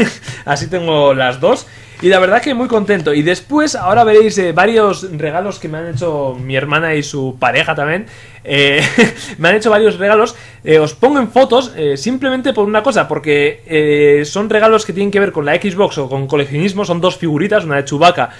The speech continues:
otra de Petra, que es una, un personaje que sale en Zelda de Wi-, de Wind Waker. Ya sabréis los que habéis jugado a ese juego. Eh, me regaló un par de figuritas y luego su pareja, pues, me regaló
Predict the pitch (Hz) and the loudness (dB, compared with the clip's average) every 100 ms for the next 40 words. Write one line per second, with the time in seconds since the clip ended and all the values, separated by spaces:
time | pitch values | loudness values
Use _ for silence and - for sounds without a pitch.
0 | - - 156 170 143 190 214 208 254 143 | -8 -4 0 2 2 2 2 2 0 -2
1 | 135 143 143 139 139 147 156 156 151 156 | -4 -2 0 2 2 0 -2 -2 0 -2
2 | 151 135 156 147 135 151 156 147 139 147 | -4 -4 -2 0 -2 -4 -2 0 2 0
3 | 185 143 135 165 170 202 208 302 - 151 | -2 -4 -2 0 2 2 2 -2 -4 -4
4 | 139 139 156 - - - - 147 147 143 | -2 0 0 -4 -18 -12 -4 -2 0 0
5 | 156 151 151 165 190 226 277 - - - | 2 4 4 2 2 4 2 -2 -18 -2
6 | 151 147 143 143 139 180 190 185 175 165 | 2 2 2 0 2 2 2 0 0 0
7 | 151 180 233 262 170 151 165 165 165 160 | 0 0 2 0 0 0 2 2 0 -2
8 | 156 165 214 214 156 135 135 131 123 135 | 0 2 2 2 0 -4 0 0 2 4
9 | 190 | 2